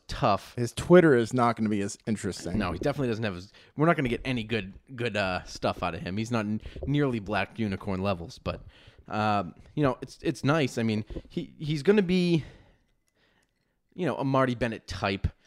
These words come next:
Speaker 1: He's gonna block. He was a great inline blocker. He can catch. He can run. He was better before he blew out his knee. But it's gonna be, um, it's gonna be interesting. I don't know. I mean,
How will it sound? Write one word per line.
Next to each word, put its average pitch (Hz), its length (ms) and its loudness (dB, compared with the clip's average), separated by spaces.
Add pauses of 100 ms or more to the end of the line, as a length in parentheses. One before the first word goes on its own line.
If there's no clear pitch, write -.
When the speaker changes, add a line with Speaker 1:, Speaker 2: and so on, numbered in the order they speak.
(120)
Speaker 1:
He's 131 120 -10
gonna 143 200 2
block. 110 540 2
He - 80 -6
was 123 120 0
a 117 40 -2
great 180 300 0
inline 131 360 2
blocker. 107 440 2
He 123 80 -4
can 101 160 -4
catch. - 440 -2 (240)
He - 80 -10
can 104 220 -6
run. 110 280 0
He - 300 -8
was 107 100 -6
better 147 260 6
before 120 300 0
he 117 60 -2
blew 120 280 -2
out 110 120 0
his 98 120 -10
knee. 104 360 -2 (220)
But 107 320 0 (260)
it's - 160 -16
gonna 165 160 -2
be, 156 280 2
um, 147 360 2 (380)
it's - 80 -20
gonna 202 120 -2
be 190 40 0
interesting. 113 400 -6 (340)
I 147 60 -4
don't 151 120 2
know. 143 180 2
I 107 80 2
mean, 113 240 0